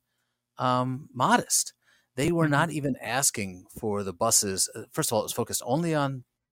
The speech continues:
Speaker 1: on busing in Montgomery, and they were not even asking for integration of those buses. They were simply asking for more respect. They said, you know, "Don't make us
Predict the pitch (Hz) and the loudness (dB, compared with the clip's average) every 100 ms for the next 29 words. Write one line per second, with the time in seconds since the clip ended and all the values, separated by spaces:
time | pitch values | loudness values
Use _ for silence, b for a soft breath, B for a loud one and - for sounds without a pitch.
0 | _ _ _ 120 104 95 - 104 - 82 | _ _ _ -8 -6 -8 -4 0 -2 -4
1 | 82 _ 107 95 92 92 95 87 80 B | -16 _ -12 -8 -8 -6 -10 -10 -14 B
2 | B B - 113 131 135 127 147 180 160 | B B -6 0 2 4 4 4 2 0
3 | 165 147 - 120 123 - 98 - 90 107 | 0 0 0 0 0 0 -6 -8 -8 -8
4 | 107 98 98 - 82 82 85 - 92 - | -6 -4 -4 -4 -6 -10 -10 -8 -4 -4
5 | - - - _ _ _ _ - 120 117 | -4 -8 -10 _ _ _ _ -2 2 4
6 | - 170 165 147 113 110 - 110 98 - | 4 2 0 0 0 2 0 -2 -8 -6
7 | 92 95 101 98 - _ _ _ _ - | -4 0 0 -2 -8 _ _ _ _ -10
8 | 110 - - - - - _ _ _ _ | -4 -2 -2 -8 -10 -18 _ _ _ _
9 | _ _ _ _ - 107 127 110 - - | _ _ _ _ -4 0 2 0 -4 -14
10 | 113 95 127 156 135 127 117 107 | -10 -2 2 2 2 0 2 2